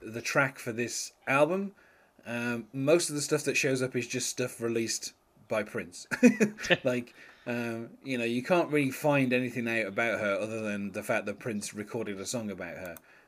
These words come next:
Um, and there's, like, a whole bunch of, you know, stuff to do, um, you know, with,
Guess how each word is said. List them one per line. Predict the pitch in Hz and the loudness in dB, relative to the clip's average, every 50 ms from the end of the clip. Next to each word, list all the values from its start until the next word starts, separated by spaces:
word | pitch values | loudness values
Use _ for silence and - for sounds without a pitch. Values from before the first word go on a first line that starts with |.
| _ - | _ -12
Um, | 92 92 90 90 90 87 - | -10 -8 -8 -8 -10 -10 -10
and | 104 104 98 | -8 -8 -8
there's, | 95 98 95 | -8 -8 -6
like, | 104 95 90 | -6 -6 -6
a | 101 98 | -4 -4
whole | 110 110 104 | -2 -2 -2
bunch | 90 98 95 92 90 - | -2 -2 -4 -6 -6 -6
of, | 98 92 92 87 - - - - - | -6 -6 -6 -8 -12 -16 -20 -18 -12
you | 104 104 | -10 -8
know, | 95 87 87 | -6 -6 -6
stuff | 87 - - - 101 101 - | -6 -6 -6 -6 -6 -6 -8
to | - 92 | -10 -8
do, | 92 92 92 90 87 87 85 - _ _ _ _ _ _ - | -6 -4 -4 -4 -4 -6 -10 -14 _ _ _ _ _ _ -16
um, | - 87 85 85 87 87 87 85 82 - - | -14 -12 -12 -12 -12 -12 -12 -14 -16 -14 -12
you | 104 104 | -12 -10
know, | 92 87 82 78 76 - - 92 90 | -10 -8 -10 -10 -12 -14 -16 -12 -10
with, | 95 95 92 87 87 - - | -8 -6 -6 -8 -10 -16 -20